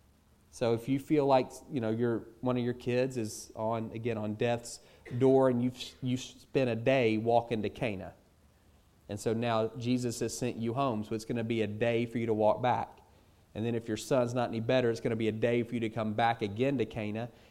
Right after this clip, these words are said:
and you may not even find Jesus. He wanders around. He may not even be there then.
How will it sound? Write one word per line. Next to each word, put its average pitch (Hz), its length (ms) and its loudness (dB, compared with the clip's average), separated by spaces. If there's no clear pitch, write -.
and 113 100 -2
you 160 120 6
may 156 140 6
not 127 200 4
even 117 220 0
find 151 340 4
Jesus. 101 320 -4
He 127 120 -2
wanders 127 420 4
around. 117 300 2
He 135 60 -2
may 156 140 2
not 117 220 2
even 104 140 -8
be 139 200 0
there 107 220 0
then. 95 260 -8